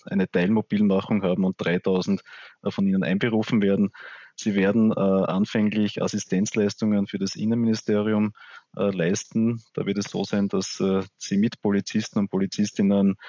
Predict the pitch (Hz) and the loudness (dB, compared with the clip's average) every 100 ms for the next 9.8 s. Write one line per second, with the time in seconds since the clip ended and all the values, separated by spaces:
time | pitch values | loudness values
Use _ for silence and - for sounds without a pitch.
0 | - - _ 101 95 - 101 90 117 - | -20 -20 _ -2 -2 0 -2 0 -2 -2
1 | 120 - 107 110 101 101 104 101 - - | -4 0 2 2 2 2 2 0 -4 -20
2 | - - 98 - 107 107 - - 98 98 | -20 -8 -6 -2 -2 -2 -4 0 2 0
3 | - 101 90 87 113 101 101 92 90 107 | -2 -2 0 0 0 -2 0 0 0 0
4 | 98 98 92 98 95 95 95 95 90 90 | 0 0 0 0 0 0 0 0 0 0
5 | 95 - 104 98 104 101 - - 92 92 | -2 -2 0 0 0 -2 -6 -2 0 0
6 | 104 - 98 95 95 104 107 101 95 95 | -4 -2 -2 -2 -4 -4 -4 0 0 0
7 | 101 - - - _ 95 - - - 98 | -2 -2 -12 -20 _ -4 -2 -2 0 2
8 | 92 90 95 92 87 90 - - 87 80 | 2 0 0 2 2 0 -2 -4 0 2
9 | 90 98 95 95 - 127 92 | 2 2 0 0 -6 -4 -2